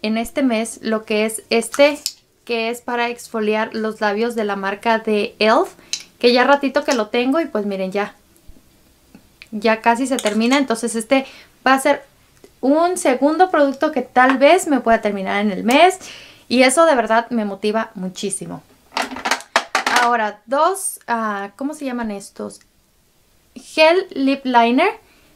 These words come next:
de Wet n Wild. Yo ya se los había mostrado en una de compra, en un video de compras que son retráctiles.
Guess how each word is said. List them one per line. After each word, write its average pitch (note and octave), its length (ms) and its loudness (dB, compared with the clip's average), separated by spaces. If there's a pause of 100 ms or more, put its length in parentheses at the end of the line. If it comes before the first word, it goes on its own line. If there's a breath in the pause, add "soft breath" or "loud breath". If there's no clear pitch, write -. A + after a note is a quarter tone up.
(140 soft breath)
de C#4+ 260 4
Wet C4 240 2
n C#4+ 120 4
Wild. C#4 360 4 (200)
Yo C4+ 160 -16
ya B3+ 160 -2
se C4 120 -2
los B3+ 140 -4
había A#3 140 4
mostrado A#3+ 560 0
en G#3+ 160 0
una A#3 180 2
de G#3+ 160 -2
compra, A#3 460 -2
en A3+ 180 0
un A#3 80 0
video A#3 280 0
de A#3+ 120 -2
compras A#3+ 420 -4
que - 120 -8
son A3+ 220 -2
retráctiles. A#3+ 840 -2